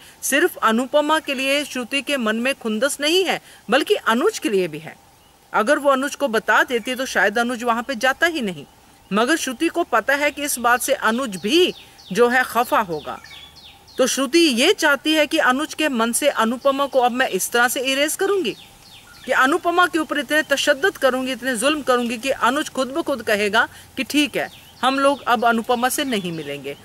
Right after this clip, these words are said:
और फिर मैं अपने अनुज को जीत लूँगी। क्या ये था मकसद? मगर मकसद तो आगे और भी सारे समझ में आएंगे, मगर फिलहाल के लिए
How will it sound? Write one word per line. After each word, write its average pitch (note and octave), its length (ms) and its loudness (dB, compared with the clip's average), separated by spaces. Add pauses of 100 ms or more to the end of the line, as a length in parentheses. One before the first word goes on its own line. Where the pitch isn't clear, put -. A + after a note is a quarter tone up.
(140)
और D4 120 4
फिर D#4+ 180 0
मैं D4 140 2
अपने A#3 260 0
अनुज G#3+ 280 0
को A#3+ 140 -2
जीत G3 380 -6
लूँगी। D3 360 -12
क्या G#3 140 2
ये G3+ 240 0 (100)
था D4+ 80 4
मकसद? A#3+ 380 -4 (520)
मगर C#4 240 4
मकसद C4+ 440 0
तो D#4+ 80 2
आगे A3 300 4
और A3+ 200 2
भी B3+ 160 -6
सारे A3 400 2
समझ G#3 340 -4
में G#3+ 140 -4
आएंगे, A#3+ 320 0
मगर A#3+ 220 0
फिलहाल C#4+ 440 0
के C4 120 -8
लिए C4+ 240 -2